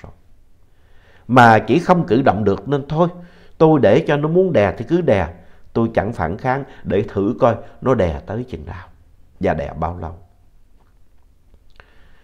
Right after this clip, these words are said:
Nhưng mà tự nhiên tôi thoáng nghĩ thêm một trường hợp khác. Tại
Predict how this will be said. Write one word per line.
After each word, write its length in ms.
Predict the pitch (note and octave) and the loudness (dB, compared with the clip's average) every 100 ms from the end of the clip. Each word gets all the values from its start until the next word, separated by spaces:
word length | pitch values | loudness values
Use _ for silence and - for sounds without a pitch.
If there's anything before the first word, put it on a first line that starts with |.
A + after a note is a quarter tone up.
| - - - - _ - - - | -20 -20 -20 -20 _ -20 -12 2
Nhưng 200 | F#3 D#3 | 2 4
mà 160 | G#2 | 0
tự 180 | G2+ A#2 | 2 0
nhiên 320 | C3 D3 C#3+ - | 0 -2 -4 -4
tôi 340 | C3 C3+ B2+ C#3+ | 0 0 0 -6
thoáng 260 | C#3+ F3+ | -8 -6
nghĩ 240 | A2+ F#2 - | -6 -6 -6
thêm 180 | C#3 | -6
một 140 | F#2 - | -6 -8
trường 140 | D#2+ | -10
hợp 140 | D2 E2+ | -10 -16
khác. 320 | - D#3+ F#3+ - - - _ - _ _ - - _ _ - - | -14 -10 -10 -12 -20 -20 _ -20 _ _ -20 -20 _ _ -20 2
Tại 140 | B2+ | 6